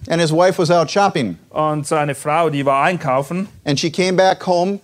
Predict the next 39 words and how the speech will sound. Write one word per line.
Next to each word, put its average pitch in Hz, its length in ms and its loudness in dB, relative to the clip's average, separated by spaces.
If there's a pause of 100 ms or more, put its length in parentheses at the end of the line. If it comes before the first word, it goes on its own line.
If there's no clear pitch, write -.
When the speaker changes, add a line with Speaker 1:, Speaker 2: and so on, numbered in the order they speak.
(100)
Speaker 1:
just 190 240 2
at 190 120 2
the 165 60 0
very 180 340 4
end 202 240 2
of 196 100 2
the 202 60 2
movie. 190 520 2
Speaker 2:
Und 160 280 -4
sie 156 200 -2
ist 156 160 -4
nach 147 180 -4
Hause 175 300 0
gekommen, 160 480 -4
gerade 175 260 0
als 170 200 -2
der 156 140 -2
Film 190 380 -2
am 151 160 -2
Ende 175 340 -2
war. 143 360 0 (260)
Speaker 1:
And 165 160 2
as 160 260 2
women 170 340 2
do 175 220 4
all 180 260 4
over 131 260 4
the 113 80 0
world, 110 260 2 (200)
Speaker 2:
Und 156 340 -4 (120)
wie 165 140 -2
es 170 140 -4
die 165 240 -2
Frauen 170 420 0
handhaben, 156 640 -2
überall 190 420 0
in 127 100 -4
der 127 180 0
Welt, 160 400 -2